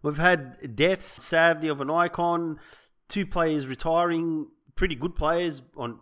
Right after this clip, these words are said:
for injury purposes. Reggie the Rabbit's been roughed up, which is terrible.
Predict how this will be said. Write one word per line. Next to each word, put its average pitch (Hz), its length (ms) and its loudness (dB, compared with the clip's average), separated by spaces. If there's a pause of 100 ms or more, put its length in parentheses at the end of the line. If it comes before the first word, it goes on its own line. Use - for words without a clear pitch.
for 120 280 -12
injury 165 360 -8
purposes. 170 880 0
Reggie 165 220 -2
the 135 80 -4
Rabbit's 160 340 2
been 160 200 -2
roughed 151 300 -2
up, 165 240 -2
which 127 180 -10
is 123 200 -10
terrible. 165 580 -2